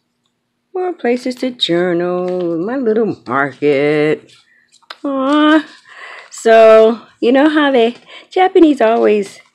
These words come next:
they always make their food look so delicious. So I put <laughs> some little, I have a little stamp set. So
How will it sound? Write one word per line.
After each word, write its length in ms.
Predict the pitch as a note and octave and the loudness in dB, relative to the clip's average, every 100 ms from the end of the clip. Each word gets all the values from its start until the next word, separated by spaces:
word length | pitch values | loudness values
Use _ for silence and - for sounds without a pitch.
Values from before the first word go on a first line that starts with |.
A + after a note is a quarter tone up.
| _ _ _ _ _ - _ _ _ _ _ _ _ _ _ _ _ _ | _ _ _ _ _ -20 _ _ _ _ _ _ _ _ _ _ _ _
they 120 | - | -8
always 280 | D4+ D4 C4+ | -6 -4 -2
make 220 | C4 A#3+ | -2 -2
their 100 | G#3+ | -2
food 320 | G3 G#3 G3 F3 | -4 -4 -4 -4
look 160 | E3+ | -6
so 160 | - F#3 | -4 -4
delicious. 540 | F3+ F3 D#3+ D#3 D3+ | -2 -4 -4 -6 -6
So 100 | E3+ | -4
I 60 | F3+ | -4
put 260 | F#3 F3+ | -4 -6
<laughs> 0 | |
some 540 | - - G3+ - F3 - _ _ _ _ - | -6 -14 -12 -8 -10 -10 _ _ _ _ -10
little, 460 | D#3+ D#3 C#3+ C#3+ D3+ _ _ _ _ _ _ _ _ - _ _ | -6 -4 -6 -8 -12 _ _ _ _ _ _ _ _ -20 _ _
I 180 | A#3 A#3 | -12 -6
have 140 | G3 | -4
a 60 | D#3 | -4
little 220 | D3 A#2 | -4 -6
stamp 400 | - D#3+ C3 - | -6 -4 -4 -6
set. 480 | - B2 F2+ - _ _ _ _ _ _ | -10 -8 -8 -10 _ _ _ _ _ _
So 320 | - C2+ | -14 -14